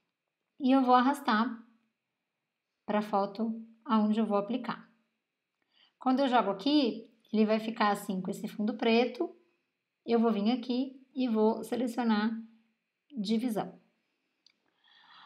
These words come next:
Aqui, vocês veem que tá uma luz, né, bastante forte e ele ficou, é, marcado aqui, ó,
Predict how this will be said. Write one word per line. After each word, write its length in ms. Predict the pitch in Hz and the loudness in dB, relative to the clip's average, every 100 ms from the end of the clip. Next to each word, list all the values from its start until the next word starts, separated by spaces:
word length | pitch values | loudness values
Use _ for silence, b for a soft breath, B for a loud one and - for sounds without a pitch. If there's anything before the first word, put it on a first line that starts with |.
| B B B B _ - | B B B B _ 0
Aqui, 640 | 269 - 294 330 302 240 | 0 2 2 2 2 0
vocês 220 | 226 233 | 0 0
veem 140 | 247 262 | 2 0
que 80 | - | 0
tá 120 | 262 | 2
uma 140 | 262 | 4
luz, 360 | 233 214 202 185 | 4 2 0 0
né, 380 | 202 220 247 269 | 0 2 0 -2
bastante 840 | 202 202 - 220 233 277 311 302 | -2 -4 0 2 4 4 2 -2
forte 840 | - 190 185 196 208 - 269 - - | -4 -2 -2 -4 -8 -4 -4 -4 -6
e 540 | 233 254 294 240 208 B B B - | 0 2 4 2 0 B B B 4
ele 220 | 220 233 | 4 4
ficou, 640 | 247 254 240 233 254 247 - | 0 0 6 8 8 4 2
é, 380 | 226 220 220 | 2 4 4
marcado 840 | 226 233 233 - 214 226 254 247 196 | 2 2 2 2 4 4 4 4 2
aqui, 300 | 190 - 196 | -2 -2 -2
ó, 200 | 190 180 | -2 -4